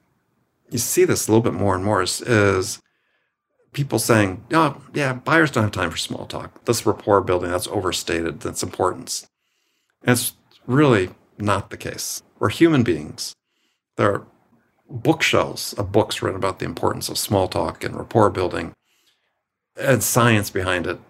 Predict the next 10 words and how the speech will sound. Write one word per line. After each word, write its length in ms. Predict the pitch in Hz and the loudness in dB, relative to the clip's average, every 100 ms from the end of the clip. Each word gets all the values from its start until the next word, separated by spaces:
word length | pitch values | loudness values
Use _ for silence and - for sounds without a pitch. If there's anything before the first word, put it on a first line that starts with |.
| _ | _
It's 220 | - 135 - | -6 -4 -2
hugely 340 | 190 - - | -2 -4 -6
essential. 440 | - 85 76 - - - _ _ _ _ _ _ _ _ _ - | -4 -6 -6 -8 -12 -20 _ _ _ _ _ _ _ _ _ -4
So 500 | - 139 127 110 - - _ - | 4 6 6 4 -2 -18 _ 2
I 60 | 123 | 4
love 140 | 156 | 6
this 120 | 165 | 4
phrase 440 | - 127 98 82 - | 2 2 2 2 -4
that 220 | 85 - | -6 -4
somebody 420 | 110 104 90 82 | 2 4 4 0